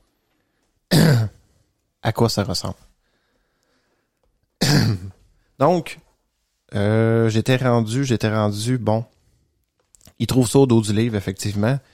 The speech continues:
Puis sur l'inscription du livre, il est difficile de dire, dans le fond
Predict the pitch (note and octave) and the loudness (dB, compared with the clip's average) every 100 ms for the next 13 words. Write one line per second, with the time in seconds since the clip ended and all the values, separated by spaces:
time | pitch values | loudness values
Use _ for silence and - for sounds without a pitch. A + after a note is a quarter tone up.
0 | _ _ - B2 A#2 B2 C3+ C#3+ - B2 | _ _ -6 -4 0 2 2 0 -4 -8
1 | - D3 D3+ B2+ G#2+ A2+ C#3 B2 G#2+ G2+ | -2 0 0 0 0 2 2 2 0 0
2 | - - D3 C#3+ A2 G2 G2+ A#2+ C3+ B2+ | -6 -4 -2 0 0 0 0 0 0 0
3 | G#2 G2 - A#2 A#2+ | 0 -2 -2 -2 -2